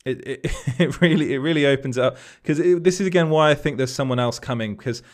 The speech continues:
I don't think Agatha Harkness can, can fight Wanda on her own, and I think she knows that. So I think we're,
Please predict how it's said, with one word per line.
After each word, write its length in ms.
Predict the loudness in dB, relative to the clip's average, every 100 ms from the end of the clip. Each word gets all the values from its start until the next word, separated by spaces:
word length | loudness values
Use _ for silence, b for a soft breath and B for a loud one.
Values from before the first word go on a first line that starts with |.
| B
I 100 | -8
don't 280 | 0 0 0
think 180 | -2 -4
Agatha 380 | -2 -2 -4 -4
Harkness 480 | -2 -4 -6 -10 -12
can, 440 | -10 -8 -6 -8 b b b b b b _
can 220 | -10 -8
fight 420 | -8 -4 -2 0 -2
Wanda 300 | -4 -2 -2
on 120 | -2
her 200 | -2 -2
own, 80 | -4
and 140 | -4
I 40 |
think 240 | -6 -8 -8
she 160 | -8
knows 480 | -6 -4 -4 -4 -8
that. 340 | -12 -14 -16 -20 b b
So 240 | -2 2 4
I 100 | 2
think 360 | 0 -2 -4 -14
we're, 300 | -2 -2 -2